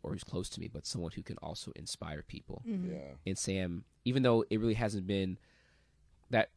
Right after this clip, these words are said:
Speaker 1: that aspect of his character hasn't really been, uh, explored more in the later movies, but in his introduction, he was that person.
Speaker 2: Mm-hmm.
Speaker 3: Yeah.
Speaker 1: So I think that's
Speaker 2: Definitely.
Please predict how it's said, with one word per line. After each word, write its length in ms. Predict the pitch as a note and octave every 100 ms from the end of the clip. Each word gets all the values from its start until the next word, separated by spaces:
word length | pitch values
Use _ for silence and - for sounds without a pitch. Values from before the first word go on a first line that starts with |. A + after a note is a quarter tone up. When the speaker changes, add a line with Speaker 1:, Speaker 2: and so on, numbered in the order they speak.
| -
Speaker 1:
that 180 | G2+ -
aspect 260 | G2 - F#2+
of 60 |
his 80 | F2+
character 260 | - G2 F#2+
hasn't 300 | G2 F#2+ F2
really 180 | F2+ F2+
been, 400 | F#2 F2+ E2+ -
uh, 260 | - D#2 D#2+ - -
explored 500 | F2+ - - F#2+ F#2
more 420 | F2+ F2+ F2 F2+ - _
in 140 | F2 E2+
the 60 |
later 260 | E2 E2+ G2
movies, 340 | F2 E2 -
but 220 | - - - -
in 60 |
his 180 | C#3+ G#2+
introduction, 520 | G2+ - G#2 E2+ -
he 140 | D2+ -
was 180 | E2+ -
that 180 | -
person. 460 | - - F#3 F3 F3 -
Speaker 2:
Mm-hmm. 100 | -
Speaker 3:
Yeah. 20 |
Speaker 1:
So 40 | A3+
I 40 |
think 120 | A3+
that's 120 | -
Speaker 2:
Definitely. 100 | F3+